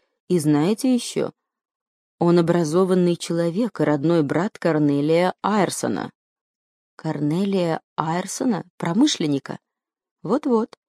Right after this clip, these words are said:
Он мультимиллионер и живет в имении в пяти милях дальше по Броттонскому шоссе.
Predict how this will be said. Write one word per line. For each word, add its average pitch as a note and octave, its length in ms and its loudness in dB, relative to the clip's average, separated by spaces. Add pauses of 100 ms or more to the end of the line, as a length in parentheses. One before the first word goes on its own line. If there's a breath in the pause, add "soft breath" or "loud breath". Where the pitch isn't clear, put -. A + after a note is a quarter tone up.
(360)
Он E4+ 200 4
мультимиллионер A3+ 1080 6
и D3+ 40 2
живет E3 320 0
в D#3 120 2
имении F3+ 460 2
в - 80 -4
пяти D3+ 300 -2
милях D#3+ 340 2
дальше F#3 420 -2
по C#3 160 -2
Броттонскому D3 640 -2
шоссе. D3+ 520 -4